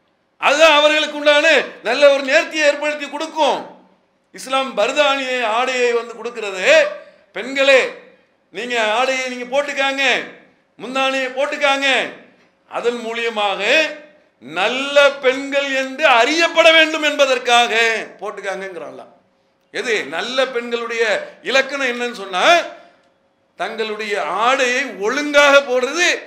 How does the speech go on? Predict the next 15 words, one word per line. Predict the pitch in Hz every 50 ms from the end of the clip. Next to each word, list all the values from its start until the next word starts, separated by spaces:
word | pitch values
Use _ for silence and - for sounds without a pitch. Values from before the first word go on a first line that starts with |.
| - - -
நல்ல | 196 233 269 294 277
பெண்களுடைய | - 269 254 262 247 247 247 240 247 240 233 226 214 190 160 - - - - _ _ _ _ _ _ _ _ _ _ _ _ _ _ _ _ _ _ _ _ _ _ _
அடையாளம். | - 180 226 240 233 240 226 226 240 233
நல்லா | 233 214 202 202
சொல்றானே, | 196 196 196 175 185 180 165 165 165 190 247 285 269 - - - - _ _ _ _ _ _ _ _ _ _ _ _ _ -
இது | 175 202
இன்னைக்கு | 208 208 202 185 196 190 190
சமூகத்துல | 190 220 214 214 208 214 196
இருக்குதா? | 190 175 175 - - 180 175 190 208 196 165 131 - - - _ _ _ _ _ _ _ _ _ _ _ _ _ _ _ _ _ _ _ _ -
சினிமால | - 208 226 240 254 247 233 233 233 226 226 220
உள்ளவனுடைய, | 202 196 208 214 214 208 208 202 202 202 190 196 202 190 185 175 160 143 - - - _ _ _ _ _ _ _ _
சினிமா | _ - 208 226 240 240 233 233 226
நடிகர்கள் | 214 190 196 196 226 247 226 240 233 226 220 220 220 226
என்னென்ன | 220 220 208 208 220 220 220 220 226
பண்றாங்களோ | 233 226 196 190 202 196 202 202 196 190 185 190 226 302 320